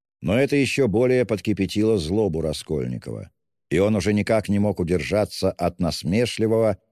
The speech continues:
и довольно неосторожного вызова. "А знаете что?" спросил он вдруг, почти дерзко смотря на него и как бы ощущая от своей дерзости наслаждение.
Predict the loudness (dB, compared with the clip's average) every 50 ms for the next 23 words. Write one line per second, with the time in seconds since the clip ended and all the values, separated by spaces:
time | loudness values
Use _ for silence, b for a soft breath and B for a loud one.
0 | _ _ -4 -2 0 2 2 2 2 2 2 2 0 0 0 0 -2 -2 -2 -2
1 | 0 0 2 0 0 -2 -2 -2 0 0 0 -2 -2 -4 -6 -8 -8 -12 -14 _
2 | _ _ _ _ _ _ _ _ _ _ _ _ _ _ _ _ _ -4 -2 -2
3 | 0 0 2 2 2 4 2 2 2 2 0 0 0 -4 -10 _ 0 2 2 2
4 | 2 -2 -4 _ _ _ _ _ _ -18 -14 -6 -2 -2 -2 -2 -2 -2 -2 0
5 | 0 -2 -4 -4 -4 -2 0 0 0 -2 -4 -8 -20 _ _ -6 -6 -4 -4 -6
6 | -6 -4 -4 -4 0 0 0 0 -2 -4 -6 -8 -8 -6 -4 -4 -4 -2 -2 -2
7 | 0 0 -2 -2 -2 0 2 2 0 0 -4 _ _ _ _ _ -8 -6 -2 -2
8 | -2 -2 0 0 -2 -2 -2 -4 -4 -6 -6 -4 -4 -4 -2 0 2 2 2 2
9 | 0 0 -4 -6 -6 -6 -4 -2 0 0 0 -2 -2 -2 -2 0 0 0 -2 -4
10 | -6 -6 -4 -4 -4 -2 -2 -4 -4 -4 -4 -4 -4 -6 -4 -2 -2 -2 -2 -4
11 | -6 -10 -12